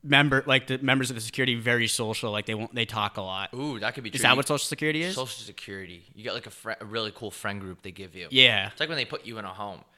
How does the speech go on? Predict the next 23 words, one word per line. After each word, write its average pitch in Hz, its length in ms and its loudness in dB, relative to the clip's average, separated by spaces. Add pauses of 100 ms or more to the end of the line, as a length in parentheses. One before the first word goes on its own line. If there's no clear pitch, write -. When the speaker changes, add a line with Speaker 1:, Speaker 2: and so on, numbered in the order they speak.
(400)
Speaker 1:
That 143 200 10
would 139 120 2
be 117 140 2
crazy. 104 360 -2
Speaker 2:
What 190 260 2
if 156 340 0
you 127 340 -14 (140)
spend 151 500 -4
forty 196 440 0
years 165 440 0
in 120 60 -14
the 113 80 -10
workforce, 110 680 -6
grinding 147 500 -2
away, 110 500 -2
just 104 180 -18 (440)
boots 156 480 -2
and 151 100 -8
hammers, 117 540 2
swinging 147 480 -6
your 143 100 -2
hammer 113 380 -4
away, 107 340 -6